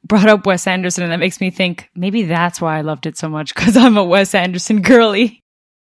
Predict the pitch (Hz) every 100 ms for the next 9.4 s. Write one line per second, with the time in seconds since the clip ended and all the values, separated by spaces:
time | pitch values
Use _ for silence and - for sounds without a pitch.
0 | _ - 226 247 240 240 233 247 262 262
1 | - 247 226 214 208 - - - 240 233
2 | 240 233 226 226 233 220 220 - 226 208
3 | - 285 233 202 - 208 196 - - 254
4 | 254 269 269 254 247 226 247 - 214 220
5 | 240 220 226 226 180 196 190 175 190 220
6 | 196 180 180 214 - 202 170 196 196 214
7 | 220 185 170 - _ - 226 233 175 -
8 | 170 165 185 208 - 214 214 - _ 339
9 | 233 226 208 -